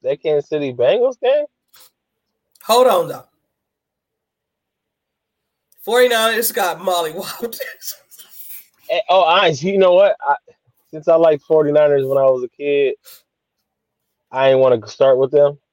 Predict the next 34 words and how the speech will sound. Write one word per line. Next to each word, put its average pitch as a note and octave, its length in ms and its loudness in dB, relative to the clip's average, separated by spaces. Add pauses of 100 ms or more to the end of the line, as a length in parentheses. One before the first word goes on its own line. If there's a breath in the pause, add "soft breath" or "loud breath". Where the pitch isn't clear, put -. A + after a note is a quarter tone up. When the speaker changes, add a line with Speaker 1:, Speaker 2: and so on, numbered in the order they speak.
Speaker 1:
But A2+ 260 -6
Speaker 2:
<laughs> - 60 -10
Speaker 1:
damn, C#3+ 320 2
we C#3+ 80 -10
can D3 120 -4
start D3 300 -2
there. - 140 -4 (580)
Hey, E3 360 4 (260)
wow. E3 680 2 (240)
Hey, F#3+ 600 2 (460)
hey, G3 160 4 (120)
I G3+ 280 2
mean, C4+ 200 4
you A#3+ 140 4
had C4 280 4
nothing. A#3 520 0 (140)
You F3+ 140 2
had A3 120 2
nothing. G3 400 0
Soon A#3 240 2
as A3 160 0
your, C4 120 0
Speaker 2:
You D4 180 0
Speaker 1:
your F#4 80 4
Speaker 2:
were - 60 0
Speaker 1:
man D#4 160 4
Speaker 2:
on A3 100 0
your G#3+ 100 2
Speaker 1:
got G3+ 100 0
hurt, A#3 240 2
Speaker 2:
fourth E4 340 -2
string C#4 600 -10
quarterback, A#3+ 800 -8
bro. B2+ 400 -16